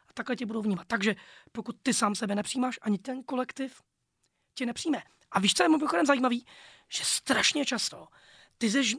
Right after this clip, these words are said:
do kolektivu a něco si myslíš, že ty ostatní si o tobě myslej. A je prokázaný psychologicky, že z devadesáti devíti procent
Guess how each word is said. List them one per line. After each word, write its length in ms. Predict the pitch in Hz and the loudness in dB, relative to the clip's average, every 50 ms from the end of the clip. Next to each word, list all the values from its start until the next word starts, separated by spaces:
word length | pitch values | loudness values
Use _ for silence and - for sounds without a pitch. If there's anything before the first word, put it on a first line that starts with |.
| - - - | -6 -4 0
do 100 | 233 226 | 0 2
kolektivu 380 | - 262 240 226 - 233 226 | 2 2 0 0 0 0 2
a 40 | 226 | 2
něco 220 | 220 220 - 311 | 2 2 2 2
si 140 | 269 - 285 | 2 2 2
myslíš, 220 | 247 202 - 269 233 | 2 2 0 0 -2
že 80 | 262 | 0
ty 120 | - 302 240 | 0 0 0
ostatní 400 | 240 - - 277 247 - 285 254 | 0 -2 -2 -2 -2 -2 -2 -2
si 140 | - 302 | -2 -2
o 80 | 294 294 | -4 -4
tobě 220 | - 311 311 320 | -6 -6 -6 -4
myslej. 400 | 311 311 - - - - 175 - _ _ _ _ _ _ _ _ _ - - - _ - | -4 -4 -6 -8 -10 -10 -12 -12 _ _ _ _ _ _ _ _ _ -20 -20 -16 _ -2
A 60 | 190 | -2
je 100 | 190 180 | -2 0
prokázaný 560 | - - 240 240 330 320 311 302 359 370 320 | 0 0 0 2 2 2 2 2 0 -4 -6
psychologicky, 640 | - - 285 277 294 269 233 240 240 - - 262 | -4 -4 -4 -2 -2 -4 -4 -6 -8 -8 -8 -8
že 140 | 220 233 220 | -6 -6 -6
z 100 | 190 175 | -6 -6
devadesáti 540 | 170 220 214 233 254 247 - 269 262 - 269 | -4 -4 -4 -4 -4 -4 -4 -4 -6 -6 -6
devíti 240 | 233 233 240 - 262 | -6 -6 -6 -6 -8
procent 420 | - 240 233 - 226 220 220 - | -10 -10 -8 -4 -4 -4 -4 -6